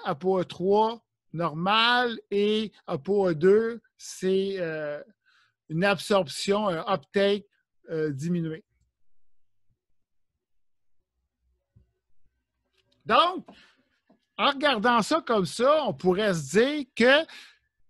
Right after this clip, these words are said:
le best, le meilleur qu'on peut avoir, c'était un apoe quatre. Bon, si j'ai un apoe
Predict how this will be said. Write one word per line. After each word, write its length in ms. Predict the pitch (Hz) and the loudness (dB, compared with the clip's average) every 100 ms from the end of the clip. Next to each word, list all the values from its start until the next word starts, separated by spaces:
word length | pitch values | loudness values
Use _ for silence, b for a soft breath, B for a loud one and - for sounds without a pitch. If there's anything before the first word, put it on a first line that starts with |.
| _ - _ _ _ _ | _ -20 _ _ _ _
le 200 | 160 175 | -4 -2
best, 680 | 170 262 330 294 - - - 185 | 4 4 4 2 -4 -8 -14 -8
le 160 | 175 | -2
meilleur 640 | 180 226 226 247 294 262 202 | 2 2 2 2 0 -2 -4
qu'on 160 | 196 | -6
peut 240 | 185 208 220 | -4 -2 0
avoir, 480 | 185 165 208 254 240 | -2 -2 2 2 0
c'était 280 | - 180 | 0 0
un 120 | 175 185 | 2 2
apoe 420 | 185 214 214 170 139 | 2 2 2 2 0
quatre. 400 | 220 285 302 - b b | 0 2 0 -6 b b
Bon, 420 | 170 175 185 175 | -4 0 0 0
si 180 | - 220 | -2 0
j'ai 140 | 220 214 | 2 2
un 160 | 202 | 2
apoe 440 | 196 180 202 196 | 0 0 0 0